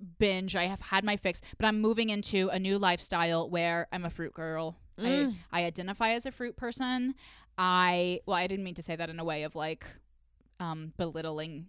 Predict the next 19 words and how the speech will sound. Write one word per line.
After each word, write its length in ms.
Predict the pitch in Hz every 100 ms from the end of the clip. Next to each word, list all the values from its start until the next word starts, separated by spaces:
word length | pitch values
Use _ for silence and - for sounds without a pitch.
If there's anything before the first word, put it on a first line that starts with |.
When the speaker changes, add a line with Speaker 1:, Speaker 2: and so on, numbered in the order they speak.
| -
Speaker 1:
identity, 540 | 165 139 95 117 147 - -
Speaker 2:
Of 60 | 208
Speaker 1:
but 160 | 208
Speaker 2:
course. 80 | 226
Speaker 1:
like, 200 | - 220 -
I 100 | 214
me-, 180 | 226 233
I 140 | 208 202
mean, 280 | 214 202 196
like, 320 | 180 175 -
it 120 | 208
is 180 | 208 196
c-, 160 | - - 226
becoming 480 | 202 - 196 196 214
part 240 | - 202
of 140 | 208 233
my 160 | 220
personality. 840 | 220 208 - 226 135 107 120 170 208
Speaker 2:
Mm-hmm. 460 | 226 208 190 185